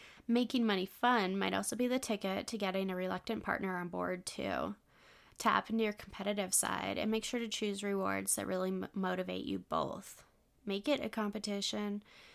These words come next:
and make it fun. Uh, your key takeaway from this episode is that saving money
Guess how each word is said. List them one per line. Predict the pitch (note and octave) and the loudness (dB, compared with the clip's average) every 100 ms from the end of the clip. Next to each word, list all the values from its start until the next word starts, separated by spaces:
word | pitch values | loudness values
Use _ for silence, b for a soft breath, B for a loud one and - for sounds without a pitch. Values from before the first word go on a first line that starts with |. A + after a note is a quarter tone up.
| B B | B B
and | - G#3 | 0 0
make | G3 - | 0 -4
it | - | -6
fun. | - - - F#3+ b b b _ _ _ - | -8 -8 -10 -12 b b b _ _ _ -4
Uh, | G3+ F#3 F#3 | -2 0 0
your | F#3+ F#3+ F#3+ | 0 -2 -4
key | - D4+ E4 | 0 2 2
takeaway | - A#3+ B3 B3+ G3+ F#3+ G3+ | 0 0 2 2 4 2 0
from | E3 F#3+ | -2 0
this | C4 - - | 2 0 -2
episode | G#3 - - - - F#2 - | -2 -2 -2 0 0 -2 -4
is | G3 | -4
that | G#3 F#3+ | -4 -4
saving | F#3 F#3 A3 | -2 0 0
money | G3 F3+ F3+ F#3 F#3+ | 0 0 -2 -4 -6